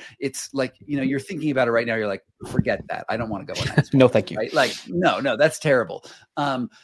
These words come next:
Speaker 1: but when you do, if you get over that hump, that anxiety, and you sit there, and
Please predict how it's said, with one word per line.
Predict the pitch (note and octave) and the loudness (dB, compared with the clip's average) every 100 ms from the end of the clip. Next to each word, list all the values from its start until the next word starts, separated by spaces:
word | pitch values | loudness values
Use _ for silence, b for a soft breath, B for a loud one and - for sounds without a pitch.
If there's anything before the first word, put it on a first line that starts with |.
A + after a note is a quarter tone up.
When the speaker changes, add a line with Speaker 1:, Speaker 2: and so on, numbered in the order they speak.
| b b b _ _ _ _ - | b b b _ _ _ _ 4
Speaker 1:
but | C#4+ F3 D3+ | 6 6 4
when | F3 | 0
you | F3 E3+ | 0 -2
do, | B2 B2 F#3+ D#3 - | -4 -2 -2 -2 -4
if | A#2 B2+ | -8 -6
you | |
get | C3+ D#3+ G#3 | 0 4 6
over | E3 E3 | 6 4
that | D#3+ - | 2 2
hump, | C3 A#2 - | -4 -8 -4
that | A#2+ | -2
anxiety, | B2+ C3+ A#2+ G#2+ G2+ | 0 0 0 -2 -2
and | G2 | -6
you | G#2+ | -6
sit | A#2 G#3 G#3+ - | 0 4 4 2
there, | A2+ G#2 | 0 0
and | C3 | -4